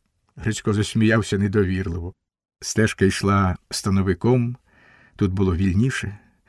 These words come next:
просторіше, не було такої буйної трави і не так густо дерев та кущів. Було добре видно обабіч, заляті сонцем галявини. Іти було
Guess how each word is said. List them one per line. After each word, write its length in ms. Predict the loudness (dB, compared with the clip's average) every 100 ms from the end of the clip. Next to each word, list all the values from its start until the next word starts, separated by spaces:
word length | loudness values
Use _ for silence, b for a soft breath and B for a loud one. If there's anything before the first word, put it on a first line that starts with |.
| b
просторіше, 920 | b -8 -2 2 2 2 -4 -6 -8 -10 _ -2
не 100 | 2
було 200 | 2 0
такої 360 | -4 -2 -2
буйної 400 | 0 0 2 0
трави 480 | 0 0 2 2 2 _
і 80 | 2
не 100 | 2
так 180 | 4 2
густо 420 | 4 2 2 0
дерев 420 | 4 4 4 2
та 100 | -2
кущів. 640 | -4 -4 -4 -2 0 0 -6 _ _ 0
Було 220 | 8 8
добре 380 | 12 10 10 4
видно 600 | 6 6 6 6 4 4
обабіч, 880 | 0 0 2 4 4 0 -4 -8 -10 B B B
заляті 480 | 0 4 4 4 0
сонцем 580 | -2 0 0 0 -2 -2
галявини. 760 | -2 -2 0 0 -2 -4 -8 -12 _ _ _ _
Іти 180 | -2 0
було 320 | 2 2 0